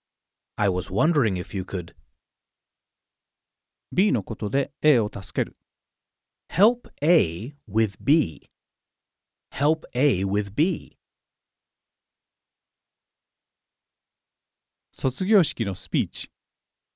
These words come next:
Speaker 1: Graduation speech. Graduation speech.
Speaker 2: 別個の種類。異なるバージョン。
Speaker 1: Different version.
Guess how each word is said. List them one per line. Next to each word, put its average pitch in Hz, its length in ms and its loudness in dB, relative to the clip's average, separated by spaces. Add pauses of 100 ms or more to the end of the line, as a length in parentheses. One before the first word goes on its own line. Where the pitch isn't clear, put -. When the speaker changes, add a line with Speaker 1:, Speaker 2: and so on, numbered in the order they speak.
(420)
Speaker 1:
Graduation 143 1000 4
speech. - 800 -6 (880)
Graduation 107 680 2
speech. - 600 -10 (1600)
Speaker 2:
別 135 180 0
個 151 120 2
の 151 120 6
種 131 180 0
類。 95 160 -4 (760)
異 147 200 2
な 160 120 2
る 120 100 0
バ 101 220 -2
ー - 20 -2
ジ 95 80 -6
ョ 90 100 -6
ン。 90 80 -14 (1000)
Speaker 1:
Different 180 760 0 (140)
version. 110 580 -2